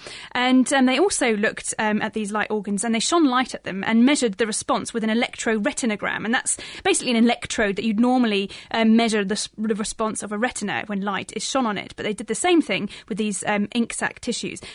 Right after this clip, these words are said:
and found that very similar electric signals were also generated by these, um, light organs in the squid.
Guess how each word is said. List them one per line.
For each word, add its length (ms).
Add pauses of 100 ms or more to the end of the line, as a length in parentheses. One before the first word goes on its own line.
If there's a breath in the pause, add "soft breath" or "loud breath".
and 140
found 260
that 100
very 160
similar 540
electric 500
signals 500
were 60
also 260
generated 560
by 160
these, 380
um, 180
light 280
organs 360
in 120
the 80
squid. 320